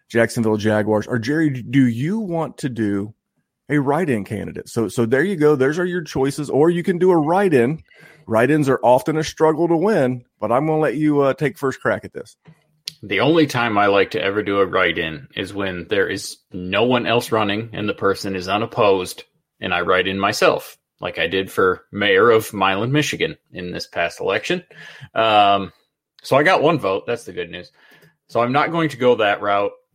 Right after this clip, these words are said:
Speaker 2: <sighs> It's funny, of all the names that we <laughs> say, 'cause,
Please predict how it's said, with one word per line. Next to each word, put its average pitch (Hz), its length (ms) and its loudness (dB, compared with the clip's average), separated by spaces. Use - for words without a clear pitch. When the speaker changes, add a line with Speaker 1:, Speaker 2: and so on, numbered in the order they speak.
Speaker 2:
<sighs> - 60 -14
It's 113 200 -14
funny, 175 400 -2
of 101 160 -8
all 107 200 0
the 104 100 -6
names 92 320 -10
that 87 140 -14
we 92 80 -10
<laughs> - 0 -
say, - 560 -4
'cause, 113 280 -4